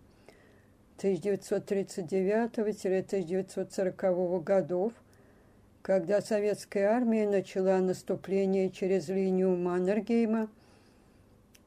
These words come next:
под предлогом необходимости переноса границы подальше от Ленинграда. Война шла и на Ладоге. Валаам бомбили советские самолеты, сдача острова стала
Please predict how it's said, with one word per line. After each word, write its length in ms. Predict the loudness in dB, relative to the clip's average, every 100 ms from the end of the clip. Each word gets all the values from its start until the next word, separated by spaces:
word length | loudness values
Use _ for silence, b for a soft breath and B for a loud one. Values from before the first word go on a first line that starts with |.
| _ _ _ _ _ -20 -2
под 220 | 0 0
предлогом 760 | -4 -2 0 0 0 0 0 2
необходимости 920 | 0 -2 -4 -4 -2 -2 -2 -4 -6
переноса 640 | -4 -2 0 0 -2 -2 -4
границы 680 | 0 -2 0 -2 -4 -6
подальше 680 | -6 0 0 2 0 -2 -2
от 180 | -2 -2
Ленинграда. 920 | -2 -2 -2 -4 -4 -2 -4 -6 -10 -12 b b b b b b b b
Война 400 | 2 2 4 0
шла 240 | 0 2
и 80 | 2
на 180 | 2 2
Ладоге. 680 | 2 0 -2 -4 -2 -4 -4 -8
Валаам 480 | -2 2 2 2 0
бомбили 580 | 2 0 2 2 2 0
советские 680 | 0 0 0 -2 -2 -4 -4
самолеты, 800 | -2 0 0 0 0 -2 -2
сдача 480 | -4 0 2 2 0
острова 500 | 0 0 -2 -2 0
стала 480 | -2 0 2 4 0